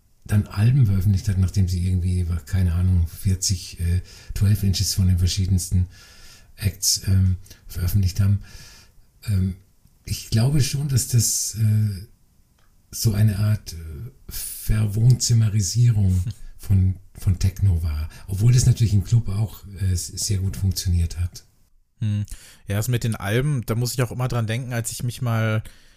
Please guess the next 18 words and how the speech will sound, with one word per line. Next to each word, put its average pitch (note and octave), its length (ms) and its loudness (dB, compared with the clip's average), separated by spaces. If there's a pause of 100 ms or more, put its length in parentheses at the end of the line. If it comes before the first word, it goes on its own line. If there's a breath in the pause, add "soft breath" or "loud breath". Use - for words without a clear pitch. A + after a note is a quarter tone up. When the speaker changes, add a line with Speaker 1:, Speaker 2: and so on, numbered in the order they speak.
(180 loud breath)
Speaker 2:
ähm, G2+ 220 -6
auch - 120 -6
schon A2+ 180 -2
vor, - 320 -8
vor - 180 -12
einigen A2 300 0
Jahren F#2+ 280 -2
dann A2 140 -2
so G#2 120 -8
in G#2+ 80 -6
die G#2+ 100 -4
Geschichte A2+ 480 -4
von G#2+ 300 -4
Warp A#2 240 -4
eingelesen B2+ 680 -2
habe, C3 260 -2
dass A2+ 160 -4
einige A#2 580 -2